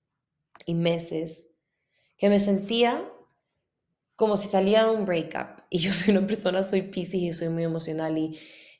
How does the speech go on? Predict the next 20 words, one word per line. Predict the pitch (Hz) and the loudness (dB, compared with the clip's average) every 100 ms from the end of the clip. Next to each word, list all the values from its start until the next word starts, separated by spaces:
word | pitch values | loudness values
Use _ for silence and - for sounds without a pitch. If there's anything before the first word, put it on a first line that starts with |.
| - | -8
y | 170 | 0
lloro | 170 185 185 | 6 6 6
un | 180 | 4
montón, | 170 165 160 156 160 160 156 156 151 - | 2 0 0 0 0 -2 -4 -8 -8 -6
por | |
más | 156 160 | -4 -4
de | 165 | -4
que | |
esté | 160 165 | -4 -4
muy | 160 165 | -2 0
decidida | 160 160 156 151 151 156 | 0 -2 -4 -2 -2 -2
de | |
las | 156 151 | -4 -8
cosas | 156 151 156 | -10 -8 -6
y | 151 | -6
entienda | 151 151 160 156 156 151 156 | -6 -4 -4 -2 -2 -4 -4
mucho | 156 151 156 | -6 -8 -6
el | 156 | -6
por | 151 151 | -6 -10
qué. | - 156 247 | -6 -6 -6